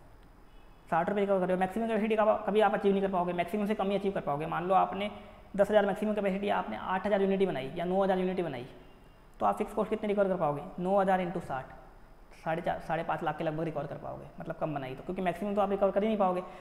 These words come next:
तो आप हमेशा फिक्स cost आपकी क्या हो जाएगी? Under record हो जाएगी, हमेशा आपको loss होगा, कभी भी आप full फिक्स cost recover कर नहीं पाओगे। क्यों नहीं कर पाओगे? क्योंकि maximum capacity कभी achieve होगी ही नहीं, Maximum capacity तो कभी achieve होगी ही नहीं, तो आपकी फिक्स cost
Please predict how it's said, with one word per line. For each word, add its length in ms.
तो 60
आप 280
हमेशा 340
फिक्स 220
cost 220
आपकी 160
क्या 100
हो 60
जाएगी? 300
Under 260
record 320
हो 60
जाएगी, 320
हमेशा 340
आपको 160
loss 220
होगा, 200
कभी 160
भी 120
आप 120
full 200
फिक्स 160
cost 220
recover 240
कर 180
नहीं 160
पाओगे। 260
क्यों 140
नहीं 100
कर 100
पाओगे? 280
क्योंकि 440
maximum 320
capacity 280
कभी 160
achieve 300
होगी 180
ही 100
नहीं, 260
Maximum 360
capacity 340
तो 80
कभी 180
achieve 240
होगी 240
ही 80
नहीं, 160
तो 100
आपकी 400
फिक्स 220
cost 240